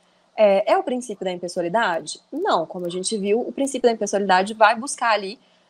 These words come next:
é, uma atuação sem subjetivismo, uma atuação em prol da coletividade, em nome da coletividade. É o princípio da publicidade? A gente ainda não viu o princípio da publicidade, a gente vai ver no segundo, no segundo bloco. Mas é publicidade que vai falar em probidade e boa-fé? Não, publicidade vai falar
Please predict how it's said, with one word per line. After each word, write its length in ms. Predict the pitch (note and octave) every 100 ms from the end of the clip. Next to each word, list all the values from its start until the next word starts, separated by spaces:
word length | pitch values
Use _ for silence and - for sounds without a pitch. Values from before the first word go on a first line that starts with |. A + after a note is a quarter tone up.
| -
é, 280 | G#3 G#3
uma 180 | G3 A#3
atuação 440 | C4 C#4+ D4 C4 C#4
sem 180 | D#4
subjetivismo, 800 | D4 D#4+ E4+ F4 F#4 F#4+ C#4 F#3+
uma 160 | F#3 F3+
atuação 380 | - G3 G#3 A3
em 60 |
prol 280 | B3 B3 G3+
da 80 | A3+
coletividade, 720 | A#3+ C#4 D#4+ G#4 F4+ A3 F3
em 40 |
nome 360 | F3 F#3+ C#4 D4
da 80 | G#3
coletividade. 720 | F#3+ F3+ F3 E3 D#3 - - _ _ _ -
É 100 | D#4
o 40 |
princípio 360 | E4+ C4 - -
da 100 | F3+
publicidade? 920 | - D4 A3 F3+ - G3+ F#3 D#3 D#3
A 40 | F3
gente 200 | F3+ G3+
ainda 160 | G#3+
não 160 | A#3+ E4+
viu 140 | C4+
o 20 |
princípio 300 | C4 C4 B3
da 60 | A#3+
publicidade, 480 | A#3 B3 C#4+ A3+ D3+
a 40 |
gente 80 | D3
vai 100 | E3+
ver 100 | E3+
no 60 | F3
segundo, 420 | G3+ A3 C4 C4
no 80 | G#3+
segundo 260 | A#3+ A#3+
bloco. 340 | D4 E4+ E3+ - _ _ _
Mas 180 | - A3
é 60 | D4
publicidade 640 | D4+ A3+ A3+ G#3 C4 B3
que 60 | -
vai 100 | F#3+
falar 200 | G3 F3
em 60 |
probidade 440 | F3 E3+ E3 D#3+ D#3+
e 40 |
boa-fé? 440 | D#3 D#3+ A#3+ F3 - _
Não, 240 | A4+ C5+ F#3+
publicidade 520 | D#3 E3+ - G3+ G#3+
vai 100 | C4
falar 380 | C4+ D#4+ A#3